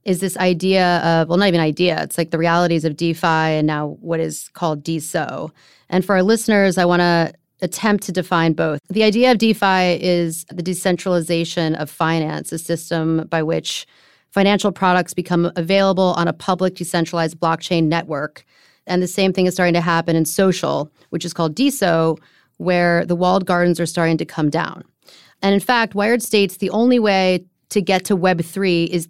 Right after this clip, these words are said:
through decentralization, through open protocols, including blockchain technology. That's a whole other podcast, by the way. So Gideon, I'm gonna have to have you come back.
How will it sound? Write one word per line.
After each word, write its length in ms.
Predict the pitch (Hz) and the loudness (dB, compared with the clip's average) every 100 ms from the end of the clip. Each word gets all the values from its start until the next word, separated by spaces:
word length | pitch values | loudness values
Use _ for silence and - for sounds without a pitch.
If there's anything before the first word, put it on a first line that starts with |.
| - | -8
through 240 | 185 185 | -4 -4
decentralization, 1300 | 175 185 180 175 160 175 165 156 170 165 - 127 131 - | -2 -6 -4 -2 -2 -2 -2 0 -2 -2 -4 -8 -10 -8
through 160 | 180 - 190 | -8 -6 -4
open 280 | 190 196 | -2 -2
protocols, 640 | 185 196 175 180 160 165 156 | -2 0 -2 -2 -2 -2 -2
including 440 | 160 175 165 165 156 | -4 0 2 2 0
blockchain 560 | - 170 165 - 170 160 | 0 0 -2 -2 0 0
technology. 760 | 165 165 160 160 156 - - 156 _ _ | -2 -4 -2 -2 -4 -8 -12 -14 _ _
That's 200 | 175 175 | -8 -6
a 60 | 170 | -6
whole 440 | - 208 202 202 196 | -6 -2 0 0 0
other 200 | 180 175 | -2 -2
podcast, 580 | - 170 165 165 - - | 0 -2 -2 -4 -4 -2
by 120 | 165 | 0
the 40 | |
way. 80 | 170 | 0
So 120 | 170 | -2
Gideon, 240 | 180 185 170 | 0 2 2
I'm 80 | 170 | 2
gonna 120 | 165 | 2
have 180 | 175 175 | 0 0
to 80 | |
have 160 | 175 165 | -2 0
you 160 | 170 160 | -2 -2
come 200 | 185 170 | -2 0
back. 360 | 139 147 - | -2 -8 -14